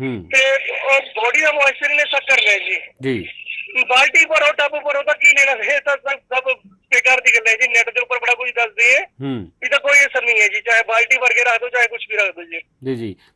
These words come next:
Speaker 1: ਤਾਂ ਬਿਜਲੀ ਜਿਹੜੀ ਬਚਤ ਹੈਗੀ ਆ, ਉਹ ਕਿੰਨੀ ਕੁ ਬਚਤ? ਇੱਕ, ਇੱਕ ਪਾਸੇ ਤਾਂ ਸਪੋਜ਼ ਕਰੋ ਤੁਸੀਂ ਮੰਨ ਲਓ ਕਿ ਦਸ ਬਾਈ ਦਸ ਦਾ ਰੂਮ ਆ, ਇੱਕ ਜਿਹੜਾ ਆਪਣਾ ਇੱਕ ਟਨ ਦਾ ਏ ਸੀ ਲੱਗਿਆ, ਜੇ ਸੋਲਾਂ ਤੇ ਲਾਵਾਂਗੇ ਤਾਂ ਕਿੰਨੀ ਕੁ ਬਿਜਲੀ ਖਾਏਗਾ, ਜੇ ਆਪਾਂ ਛੱਬੀ ਤੇ ਕਰ ਲਾਂਗੇ ਤਾਂ ਕਿੰਨੀ ਕੁ ਬਿਜਲੀ ਬਚਤ ਹੋ ਸਕਦੀ ਹੈ?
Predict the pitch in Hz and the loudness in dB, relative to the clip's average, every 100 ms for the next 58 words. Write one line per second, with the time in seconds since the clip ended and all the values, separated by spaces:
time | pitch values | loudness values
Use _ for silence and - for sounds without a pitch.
0 | _ 285 254 226 269 311 302 285 185 175 | _ -2 -2 -2 0 0 0 0 0 2
1 | 254 233 196 143 147 151 160 240 - 247 | 2 2 2 0 2 2 2 0 -2 0
2 | 254 294 269 220 170 226 233 233 233 240 | 2 2 2 2 2 2 0 -2 -4 -6
3 | - 240 208 247 226 247 - 208 226 214 | 0 0 2 2 2 0 0 0 0 2
4 | 220 220 214 214 165 165 190 190 208 170 | 0 0 -2 0 2 4 2 0 0 2
5 | 170 180 185 160 147 147 156 139 143 123 | 2 2 0 2 2 2 0 0 0 -2
6 | 127 196 - 226 226 - _ _ _ 135 | -2 -6 -4 -4 -4 -6 _ _ _ 0
7 | 175 190 196 185 170 170 156 175 175 160 | 4 6 6 4 -2 -8 -4 0 0 0
8 | 190 175 - 170 175 170 170 185 151 107 | -4 -4 0 2 2 0 0 0 -2 -2
9 | 110 104 - _ _ 151 247 247 - 170 | -4 -6 -8 _ _ 2 2 2 0 4
10 | 202 240 254 247 233 247 240 247 214 220 | 4 4 4 4 6 4 2 0 -2 -4
11 | 220 247 226 226 247 202 214 220 233 254 | -2 -2 -4 -4 -4 0 0 0 -2 -2
12 | 254 - 180 151 254 277 262 240 247 247 | -2 -4 -4 -2 0 2 2 2 2 2
13 | 247 226 233 233 214 214 214 185 180 170 | 0 0 -2 -2 -2 -2 0 0 0 -2
14 | 139 117 98 85 | -2 -4 -8 -16